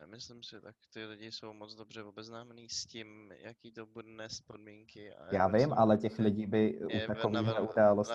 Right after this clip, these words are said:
Speaker 1: na vel-,
Speaker 2: musel-
Speaker 1: na velvyslanectví zavřený, nemůže vylízt nikam ven, protože by ho okamžitě zavřeli, eh, jako, nevím,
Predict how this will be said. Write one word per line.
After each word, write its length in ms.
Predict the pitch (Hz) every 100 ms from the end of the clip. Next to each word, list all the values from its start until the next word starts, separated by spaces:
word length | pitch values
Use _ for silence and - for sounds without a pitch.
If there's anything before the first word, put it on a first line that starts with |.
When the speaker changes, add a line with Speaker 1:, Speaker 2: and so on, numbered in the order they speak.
| 110
Speaker 1:
na 80 | 113
vel-, 20 |
Speaker 2:
musel- 300 | 110 - - _ _ _ _ _ _ _ _ _ _
Speaker 1:
na 140 | 110
velvyslanectví 960 | 110 113 107 113 120 117 110 - 113 117
zavřený, 500 | 113 113 110 107 110
nemůže 420 | 113 110 113 117
vylízt 500 | 107 113 110 110 -
nikam 320 | 104 110 113
ven, 200 | 110 107
protože 320 | 110 110 113
by 120 | 113 117
ho 100 | 104
okamžitě 480 | 113 110 110 113 113
zavřeli, 640 | 110 117 113 107 107 104 _ -
eh, 480 | 90 104 101 104 110
jako, 520 | - 113 107 107 110 - _ - _ _ _ _ -
nevím, 440 | 113 131 123 117